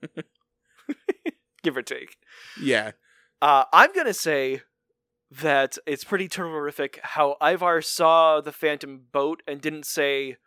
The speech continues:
Speaker 2: "That's not one of my boats." 'Cause,
Speaker 1: I
Speaker 2: like
Speaker 1: mean, maybe it looked enough like his boat, 'cause, uh, Eugene Bottleman looked enough like one of the guys from his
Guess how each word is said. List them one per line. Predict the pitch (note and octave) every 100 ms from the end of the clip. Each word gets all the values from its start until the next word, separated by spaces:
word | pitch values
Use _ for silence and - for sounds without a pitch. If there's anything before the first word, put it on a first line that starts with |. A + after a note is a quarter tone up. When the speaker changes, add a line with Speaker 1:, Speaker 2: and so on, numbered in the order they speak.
| _ _ _ _ _
Speaker 2:
"That's | B3+ F4+ -
not | C4 F#3
one | D#3
of | D3
my | F3 B3+
boats." | C#3+ C3 - - _ _ _ _ _ _ _ _ _ _ _ _ _ _ -
'Cause, | F#3+ D#3
Speaker 1:
I | B3+
Speaker 2:
like |
Speaker 1:
mean, | B3+ B3+ A3+ _ _ _ _ _ _ _ -
maybe | F#3+ A3+ A#3+ A3
it | G3
looked | F#3 F#3+ F3
enough | E3+ D3 F3+
like | D#3+ B2
his | D3+ C3+
boat, | C#3 A#2
'cause, | - D3+ C#3+
uh, | - -
Eugene | C#3 E3+ F3+ E3+ E3
Bottleman | C3 C3 E3 C3+ B2+
looked | B2+ C3+
enough | B2 A#2+
like | A#2+ A2+
one | B2 A#2+
of | A#2
the | B2
guys | A#2 A2+ A2+ -
from | C3+ G#2+
his | B2 G2+ -